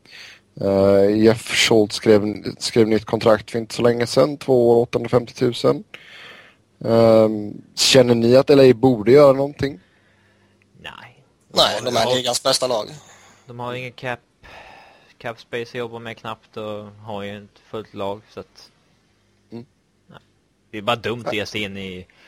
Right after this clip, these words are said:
Speaker 2: en galna free agency-marknaden och ifall man inte behöver.
Speaker 1: Nej, exakt.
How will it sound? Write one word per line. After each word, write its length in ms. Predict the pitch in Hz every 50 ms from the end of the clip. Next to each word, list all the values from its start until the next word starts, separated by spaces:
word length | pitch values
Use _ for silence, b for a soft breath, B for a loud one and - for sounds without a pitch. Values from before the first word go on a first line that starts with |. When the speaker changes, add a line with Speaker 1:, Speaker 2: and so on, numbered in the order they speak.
| b b b b b b b _
Speaker 2:
en 160 | 110 107 107
galna 380 | - 110 98 98 98 98 101 95
free 180 | - 113 104
agency-marknaden 840 | 98 98 98 98 - 107 107 101 101 95 - 110 104 98 101 98 101
och 140 | 101 98 95 92 _ _ _ 104 _ _ _ _ _ _ _ _ _ _ _ _ _ _ _ _ _ _ _
ifall 240 | - - - 107 104
man 80 | 104 104
inte 120 | 92 90
behöver. 380 | 82 95 101 104 107 95 95 90 _ _ _ - - _ _ - _ _ _ _ _
Speaker 1:
Nej, 160 | - 104 98
exakt. 320 | 92 - 92 - - -